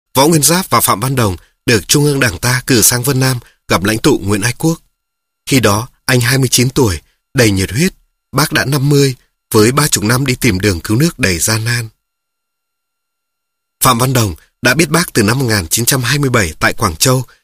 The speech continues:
khi anh dự một lớp huấn luyện chính trị mà bác là một giảng viên, và là người tổ chức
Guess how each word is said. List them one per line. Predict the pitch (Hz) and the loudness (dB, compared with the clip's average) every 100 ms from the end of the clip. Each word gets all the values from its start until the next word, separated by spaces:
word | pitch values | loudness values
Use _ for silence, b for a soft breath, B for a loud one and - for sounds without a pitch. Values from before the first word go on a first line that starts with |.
| _ - | _ -2
khi | 156 | 2
anh | 143 127 | 2 2
dự | 139 92 | 2 0
một | 90 98 | -2 -2
lớp | 127 - | 0 0
huấn | 131 | 0
luyện | 151 147 | 2 0
chính | - 117 | 0 0
trị | 156 - - | 0 0 -2
mà | 95 | -2
bác | 120 - | -2 -2
là | 135 | -2
một | 92 - | -2 -2
giảng | 104 80 | -2 -2
viên, | 135 131 - _ _ _ _ _ _ _ _ _ - | -2 -2 -6 _ _ _ _ _ _ _ _ _ 0
và | 127 | 2
là | 117 | 4
người | 113 110 | 2 2
tổ | 110 | 0
chức | 92 202 | 2 0